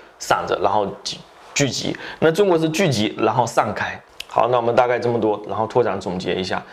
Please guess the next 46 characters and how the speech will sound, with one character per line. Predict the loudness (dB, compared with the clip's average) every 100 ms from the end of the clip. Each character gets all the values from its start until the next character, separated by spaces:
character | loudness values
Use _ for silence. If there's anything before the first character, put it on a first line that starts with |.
| -18 -2
就 | 2
大 | 4 2
陆 | 0
这 | 0 2 2
些 | 0 0
年， | 0 -2 -4 -10 -14 -8
应 | -4 0
该 | 2 2
说 | 0 0 2 0 -4
这 | -2 0 2 2 0 -2 -4
近 | -6 -4 -2
一 | 0 0
两 | -2 -2
百 | -4 -4
年 | -8 -6 -2
的 | 0 0
移 | 2 0
民 | 2 0
潮 | -2 -2
是 | -2 0 2
有 | 2
好 | 0 -4
多 | 0 0
波 | 0 2 2
的。 | 0 -2 -8 -20 -18 -4
那 | -2
现 | 2 2 2
在 | 0 0
呢， | -2 -4 -8 -18 -14
就 | 0 2
算 | 4 2 2 0
我 | 0
们 | 0 0
不 | 0 -2
算 | 0 0
移 | 2 0
民 | -2 -2
这 | -2
一 | -4
块， | -4 -6 -4
光 | 0 2 2
旅 | -2
游 | -2 0
的 | 2
人 | 0 -4
次 | -8 -10